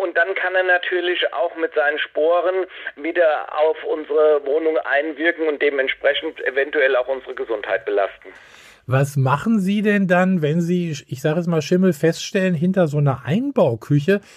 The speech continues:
Speaker 2: Ich meine, das ist ja meistens eine teure Angelegenheit, die soll ja irgendwie fürs ganze Leben halten, dann wird die da fest eingebaut. Äh, kann man die dann einfach wieder rausnehmen und, und gucken?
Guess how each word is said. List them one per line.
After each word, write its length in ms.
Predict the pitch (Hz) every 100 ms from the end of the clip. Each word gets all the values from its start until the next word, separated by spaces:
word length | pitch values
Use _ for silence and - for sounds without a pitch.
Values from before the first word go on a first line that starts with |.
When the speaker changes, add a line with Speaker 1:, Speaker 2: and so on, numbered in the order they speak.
| - - -
Speaker 2:
Ich 60 |
meine, 160 | 143 156
das 160 | 151
ist 120 | 175 180
ja 100 | 160
meistens 480 | 147 156 185 214
eine 120 | 185 151
teure 380 | 165 170 165
Angelegenheit, 840 | 123 160 190 190 202 196 185 208 202
die 180 | 165 160
soll 260 | 143 143
ja 120 | 165 135
irgendwie 380 | 143 165 151 151
fürs 220 | 151 139
ganze 360 | 143 151 147
Leben 400 | 147 131 151 165
halten, 380 | 131 131 143 220
dann 180 | 196 160
wird 120 | 160
die 80 | 175
da 140 | 160 147
fest 300 | 156 147 139
eingebaut. 520 | 135 165 160 175 190 - - - - -
Äh, 200 | 147 135
kann 220 | 131 123
man 140 | 127 127
die 120 | 123
dann 180 | 123 117
einfach 360 | 113 117 127
wieder 160 | 120 117
rausnehmen 560 | 98 95 98 185 214
und, 180 | 170 156
und 140 | 131 123
gucken? 420 | 120 127 240 262